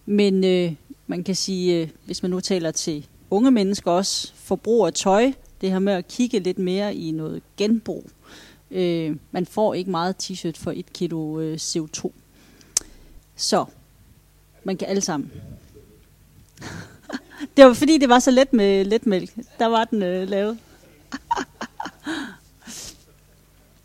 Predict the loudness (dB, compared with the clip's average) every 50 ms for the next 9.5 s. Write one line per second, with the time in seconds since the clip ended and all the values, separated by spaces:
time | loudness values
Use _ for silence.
0 | -20 -20 -20 _ _ _ _ _ _ _ _ _ _ _ _ _ -20 _ _ _
1 | _ _ -20 -20 -20 -20 _ _ _ _ _ _ _ _ _ -8 -8 -8 -8 -12
2 | -18 -20 _ _ _ _ 2 2 4 4 2 2 2 4 4 6 4 4 2 0
3 | -4 -8 -16 -20 -20 _ -20 -20 -20 _ _ -20 -20 -20 -20 _ _ _ _ _
4 | _ _ _ _ _ _ _ _ _ _ _ _ _ _ _ _ _ 0 6 8
5 | 10 10 10 10 8 6 2 -2 -2 2 4 4 4 4 0 -2 0 0 0 0
6 | 0 -4 -6 -8 -10 -16 -20 -20 -20 -20 -20 -16 -6 -2 0 2 2 0 0 -2
7 | 0 0 0 0 0 0 0 0 0 -2 -4 -4 -2 0 0 0 0 -2 -6 -4
8 | -4 -6 -6 -6 -4 -4 -2 0 0 2 0 0 0 -2 -6 -14 -18 _ _ _
9 | _ 2 4 4 4 4 2 -2 -8 -14